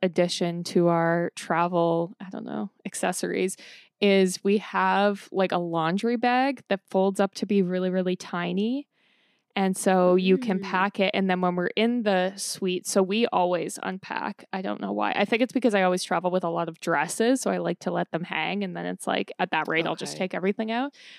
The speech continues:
Speaker 1: But so then we have, like,
Speaker 2: Yeah.
Speaker 1: a laundry bag that pops up and all the dirty clothes throughout the trip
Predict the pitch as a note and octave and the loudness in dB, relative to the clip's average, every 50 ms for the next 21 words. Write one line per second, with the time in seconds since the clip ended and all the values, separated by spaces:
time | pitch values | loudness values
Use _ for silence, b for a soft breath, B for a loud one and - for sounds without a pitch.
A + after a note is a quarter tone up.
0 | B B B - G3+ F#3+ - - - - G#3+ F#3 G3+ F#3+ G3 F#3+ G3 G3 F#3+ F#3 | B B B 2 2 2 2 0 0 0 2 2 4 2 4 2 2 2 2 0
1 | E3+ F#3+ F#3 F#3 F3+ - - G3 F#3+ F#3+ F3+ F3+ F3+ F3+ F#3+ F#3+ F#3 F#3 F3+ E3+ | 2 2 2 2 2 2 2 2 2 2 2 2 2 4 2 2 2 2 2 2
2 | F#3 F3+ F3+ F3+ E3+ - F3 - - - - F#3+ F#3 - - - G3+ G3+ F#3+ G#3 | 2 0 0 0 -2 -4 -4 -6 -4 -2 -2 -2 -2 -2 0 0 2 2 2 0
3 | - - - - F#3+ F#3 F3 F3 E3+ E3+ F3 E3 - F#3 F3+ F3+ F3+ F#3 F3+ - | -4 -8 -4 -2 -2 0 0 0 0 0 -2 -2 0 0 0 2 2 0 0 -2
4 | - - F3+ F3+ F3 F3 F3 - - - F3+ F3 F3 E3+ F3+ _ - F3+ - - | -6 -4 -2 0 0 0 -2 -4 -4 -4 -2 0 0 -2 -4 _ -8 -12 -10 -6
5 | - G3 F3 E3+ - _ | -2 -2 0 -2 -2 _